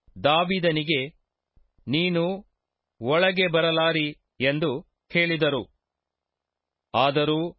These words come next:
ಅವನು ದಾವೀದ ನಗರವೆನಿಸಿಕೊಳ್ಳುವ ಚಿಯೋನ್ ಕೋಟೆಯನ್ನು ಸ್ವಾಧೀನ ಮಾಡಿಕೊಂಡನು. ಆ ದಿವಸ ದಾವೀದನು ಯೆಬೂಸಿಯರನ್ನು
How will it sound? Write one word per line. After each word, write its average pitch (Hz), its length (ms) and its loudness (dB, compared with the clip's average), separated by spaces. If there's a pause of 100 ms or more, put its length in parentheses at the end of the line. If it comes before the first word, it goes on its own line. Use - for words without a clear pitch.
(280)
ಅವನು 147 500 0 (680)
ದಾವೀದ 160 440 2
ನಗರವೆನಿಸಿಕೊಳ್ಳುವ 147 1400 0 (680)
ಚಿಯೋನ್ 175 500 0
ಕೋಟೆಯನ್ನು 147 880 -2 (260)
ಸ್ವಾಧೀನ 170 540 0
ಮಾಡಿಕೊಂಡನು. 139 840 0 (1300)
ಆ 131 260 2
ದಿವಸ 139 360 -2 (360)
ದಾವೀದನು 143 720 0 (720)
ಯೆಬೂಸಿಯರನ್ನು 143 1160 -2